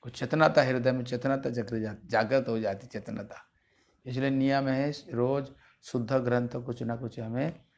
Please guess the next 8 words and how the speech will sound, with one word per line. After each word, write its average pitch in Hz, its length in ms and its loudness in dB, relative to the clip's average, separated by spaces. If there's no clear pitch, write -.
ग्रंथों 113 500 -6
को 127 80 -4
पढ़नी 117 400 -2
चाहिए। 113 460 -8
<clears throat> 131 60 2
हरि 147 160 12
कथा 147 160 8
समग्र, 135 400 4